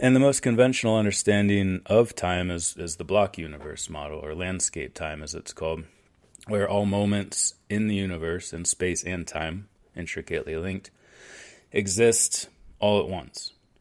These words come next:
Every moment from the Big Bang to the end of, end of time, uh, all world lines exist in this massive block of four-dimensional space-time.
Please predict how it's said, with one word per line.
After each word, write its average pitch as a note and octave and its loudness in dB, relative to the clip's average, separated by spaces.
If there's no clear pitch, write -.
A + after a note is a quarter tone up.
Every G#2 6
moment G2 0
from F2+ -4
the F2 -6
Big E2+ 2
Bang F#2 0
to E2 -8
the D#2 -8
end F2+ -4
of, - -8
end F2+ -6
of D#2+ -8
time, G2+ -2
uh, E2 -4
all F#2+ 0
world F#2+ 2
lines F#2 -4
exist F2+ -6
in E2+ -8
this - -10
massive E2 -4
block E2+ -4
of C#2+ -14
four-dimensional D#2+ -10
space-time. F2 -6